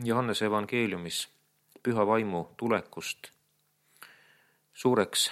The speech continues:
trööstijaks, lohutajaks, õpetajaks, siis esimene asi ju oli see, mida Jeesus Püha Vaimu kohta ütles, et Püha Vaim toob selguse patu kohta. Püha Vaim näitab inimesele, kus ta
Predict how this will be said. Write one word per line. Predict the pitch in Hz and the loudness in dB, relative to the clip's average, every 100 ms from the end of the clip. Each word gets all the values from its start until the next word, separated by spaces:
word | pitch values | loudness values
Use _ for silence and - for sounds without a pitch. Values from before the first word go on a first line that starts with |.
| - | 0
trööstijaks, | 120 120 - - 90 - - | 4 4 4 0 -2 -2 2
lohutajaks, | 113 101 - 92 80 - - | 4 4 2 -2 -2 -4 -4
õpetajaks, | 220 233 - - 92 87 - - - - _ _ _ - _ | -2 0 -2 -2 -2 -2 -2 -8 -10 -14 _ _ _ -20 _
siis | - - | -6 0
esimene | 147 - 98 92 90 | 0 2 -2 -2 -2
asi | 98 - 90 | -2 -2 -4
ju | 85 82 85 | -4 -6 -2
oli | 107 95 92 | 0 0 -4
see, | - 104 82 | 0 0 0
mida | 85 87 92 | -4 -6 -4
Jeesus | 95 - - | -4 -6 -12
Püha | - 95 | -8 -2
Vaimu | 92 95 87 | 0 -2 -4
kohta | 95 - - | -6 -6 -4
ütles, | 101 - 82 | -4 -4 -8
et | 73 - | -8 -6
Püha | 98 90 | -4 -2
Vaim | 95 85 82 | -2 -4 -6
toob | 90 85 | -6 -6
selguse | - 117 98 73 - - - - _ _ _ _ _ _ - | -4 -2 -2 -4 -10 -12 -10 -12 _ _ _ _ _ _ -8
patu | - - - | -8 -8 -14
kohta. | 69 - - - _ _ _ _ _ _ _ _ _ - _ _ _ _ _ - | -14 -16 -20 -20 _ _ _ _ _ _ _ _ _ -20 _ _ _ _ _ 0
Püha | 139 135 | 4 6
Vaim | 135 131 117 | 8 6 4
näitab | 110 120 123 117 - 87 | -2 0 0 -2 -6 -4
inimesele, | 92 85 76 - 78 73 - _ _ | -6 -6 -8 -10 -10 -12 -16 _ _
kus | 131 120 - | -4 -4 -4
ta | - | -4